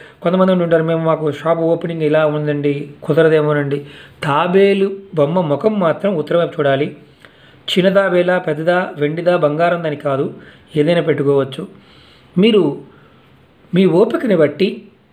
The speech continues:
మీరు దీంట్లో గంధంతోనూ పువ్వులతో అలంకరణ కూడా చేసుకోవచ్చు. కొంతమంది దీంట్లో కింద రూపాయలు, కాయిన్స్ కూడా వేస్తూ ఉంటారు, అది కూడా వేసుకోవచ్చు. వ్యాపార సంస్థల్లో ఏమవుతుందంటే వ్యాపార ఆకర్షణ కలుగుతుంది.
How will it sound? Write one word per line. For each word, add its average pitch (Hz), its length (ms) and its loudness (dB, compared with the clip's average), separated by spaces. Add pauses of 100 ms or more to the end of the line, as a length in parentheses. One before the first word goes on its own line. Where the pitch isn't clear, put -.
(540)
మీరు 160 460 -2 (140)
దీంట్లో 165 580 0 (600)
గంధంతోనూ 165 720 0 (480)
పువ్వులతో 175 320 2
అలంకరణ 151 380 0
కూడా 156 180 -2 (100)
చేసుకోవచ్చు. - 800 -16
కొంతమంది 170 440 0
దీంట్లో 160 500 2 (300)
కింద 170 180 2 (380)
రూపాయలు, 151 600 0 (300)
కాయిన్స్ 156 280 -4
కూడా 156 160 0
వేస్తూ 143 320 -2
ఉంటారు, 139 340 -16 (920)
అది 151 100 2
కూడా 160 160 4
వేసుకోవచ్చు. 143 560 -2 (100)
వ్యాపార 160 300 0
సంస్థల్లో 131 460 -10 (720)
ఏమవుతుందంటే 190 600 0
వ్యాపార 196 600 0
ఆకర్షణ 175 440 -4
కలుగుతుంది. 143 580 -6